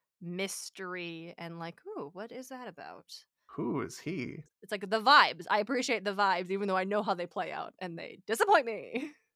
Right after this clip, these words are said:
Speaker 2: Yeah. So, I guess that wonderfully transitions to
Speaker 1: Mm-hmm.
Speaker 2: characters we didn't like.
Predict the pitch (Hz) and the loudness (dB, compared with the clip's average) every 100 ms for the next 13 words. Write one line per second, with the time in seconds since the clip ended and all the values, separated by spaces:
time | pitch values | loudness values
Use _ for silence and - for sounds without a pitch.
0 | _ _ _ _ _ _ - 139 127 135 | _ _ _ _ _ _ -10 -8 -8 -12
1 | - _ _ _ - - 202 185 165 190 | -18 _ _ _ 0 8 10 10 10 8
2 | 170 170 - 170 165 185 175 156 160 147 | 10 8 12 12 12 12 12 10 4 6
3 | 160 156 147 151 - 151 139 156 147 156 | 8 10 8 2 2 0 10 12 12 6
4 | 151 160 151 143 139 156 - | 6 6 6 6 6 4 -2